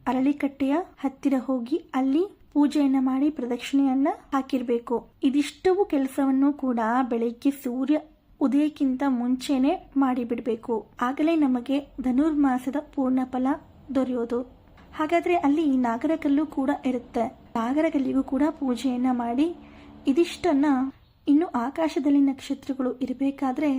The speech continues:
ಮಾಡಿದ್ರೆ ಮಾತ್ರ ಪೂರ್ಣ ಫಲ ಅನ್ನೋದು ಸಿಗೋದು. ನೀವು ಸೂರ್ಯ ಉದಯದ ನಂತರ ಮಾಡಿದ್ರೆ ಅದರಿಂದ ಪೂರ್ಣ ಫಲ ಅನ್ನೋದು ಸಿಗೋದಿಲ್ಲ, ಮಿಶ್ರ ಫಲ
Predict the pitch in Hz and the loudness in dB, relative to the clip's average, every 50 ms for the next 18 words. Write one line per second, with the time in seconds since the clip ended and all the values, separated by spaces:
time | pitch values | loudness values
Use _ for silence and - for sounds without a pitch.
0 | 262 254 - - 277 269 269 277 277 269 285 269 269 262 254 247 247 254 330 339 | -4 -6 0 2 2 2 4 2 0 0 0 0 2 2 0 -2 -2 -2 0 0
1 | 320 294 277 269 262 - 277 277 269 254 262 262 262 - 370 - - 294 - - | 2 2 0 -2 -2 -2 -2 0 2 2 0 -2 0 -2 0 0 2 0 -2 -2
2 | _ 277 269 269 262 262 262 - 302 294 - - 254 254 254 233 233 240 269 311 | _ 0 2 2 2 2 0 0 -2 -2 -2 -4 -4 -2 -2 -2 0 0 0 0
3 | 370 - - - _ - - - _ _ 311 330 349 302 - - 285 262 294 285 | 0 -2 -8 -18 _ -20 -20 -20 _ _ 2 2 2 2 2 0 0 2 2 0
4 | 330 330 - 254 233 262 277 285 285 277 262 247 233 240 247 - 302 330 311 285 | 0 0 -2 -2 0 0 0 0 0 0 0 0 -2 -4 -4 -2 -2 0 2 2
5 | 254 247 262 240 226 277 285 277 254 262 - - _ - 269 254 269 269 277 269 | 2 0 0 -2 -2 0 0 0 0 0 -4 -4 _ -2 -2 0 2 0 2 2
6 | 269 269 - - 277 269 277 302 320 302 - 285 269 254 240 247 254 247 233 233 | 0 -2 -2 -2 0 2 2 2 0 0 0 0 0 0 -2 -2 -4 -4 -2 -2
7 | 254 233 226 294 285 277 262 247 - - - - 269 - - 240 233 254 233 240 | -2 -2 0 0 0 0 -2 -4 -8 -8 -6 -4 -4 -2 -2 -4 -2 -2 -2 0
8 | 240 254 320 370 - - - _ _ _ _ _ 294 320 302 - - 349 302 302 | 0 0 0 0 -4 -10 -20 _ _ _ _ _ 0 0 0 0 0 -2 -2 -2
9 | - 254 247 | -2 -4 -4